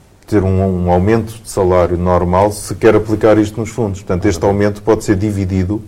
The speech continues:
Speaker 1: entre mais liquidez para o trabalhador e contribuição para um P P R.
Speaker 2: E
Speaker 1: Onde
Speaker 2: há uma
Speaker 1: tu-,
Speaker 2: poupança
Speaker 1: onde
Speaker 2: na Segurança Social e depois
Speaker 1: do
Speaker 2: naquilo
Speaker 1: lado da
Speaker 2: que é o
Speaker 1: empresa
Speaker 2: I R S.
Speaker 1: e do lado do trabalhador, que ainda tem este benefíciozinho, infelizmente, ou que temos, em, em sede de I R S.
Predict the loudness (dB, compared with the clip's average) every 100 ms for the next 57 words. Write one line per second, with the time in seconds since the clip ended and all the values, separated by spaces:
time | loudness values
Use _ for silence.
0 | -16 -20 -20 _ -2 0 0 -4 -6 -8
1 | -2 0 0 -4 -4 -2 -2 -2 -6 -6
2 | -4 -2 0 0 -2 -2 0 -2 -2 -4
3 | -4 -4 -2 -4 -4 -4 -2 -2 -4 -2
4 | 0 2 0 0 0 2 0 -2 -4 -6
5 | -6 -4 -4 -4 -4 -6 -8 -8 -8 -2
6 | 0 0 2 4 4 4 6 4 4 2
7 | 2 0 2 4 4 2 -2 -2 -2 -2
8 | -2 2 4 4 4 4 2 -2 -2 0
9 | 0 0 -4 -2 -4 0 0 2 0 -2
10 | -4 -2 -2 -2 -4 -6 -4 -4 -4 -8
11 | -16 -18 -6 -2 -2 -4 -6 -6 0 0
12 | 0 2 0 0 -2 -4 -6